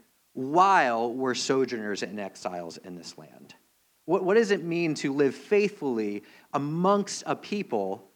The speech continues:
and in a land that we don't call our eternal home? Jeremiah wrote this letter to encourage them, and I think he's writing it to us to encourage us. So let me read it,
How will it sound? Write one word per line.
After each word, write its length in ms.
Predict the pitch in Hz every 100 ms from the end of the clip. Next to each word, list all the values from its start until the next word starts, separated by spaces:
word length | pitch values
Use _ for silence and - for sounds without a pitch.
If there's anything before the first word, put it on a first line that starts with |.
| _ -
and 140 | 139
in 260 | 147 208 208
a 60 | 175
land 380 | 170 151 120
that 120 | 127 156
we 140 | 196
don't 300 | 185 180 156
call 440 | - 160 143 120 -
our 160 | 117
eternal 420 | 107 - 107 101 90
home? 340 | 90 73 - _ _ _ _ _ _ _ _ _ -
Jeremiah 500 | 143 139 139 135 123
wrote 260 | 117 131 127
this 220 | 120 -
letter 320 | 117 123 117
to 220 | 113 117
encourage 560 | 104 101 - 139 131 113
them, 400 | 101 110 101 98
and 100 | 101
I 80 | 104
think 220 | 127 123
he's 260 | - 104 107
writing 300 | 107 104 98
it 120 | 92
to 140 | -
us 360 | - 95 - -
to 160 | - 95
encourage 560 | 92 - 92 87 - -
us. 300 | 82 - - - -
So 160 | -
let 80 | 170
me 100 | 180
read 340 | 139 131 139 117
it, 240 | 104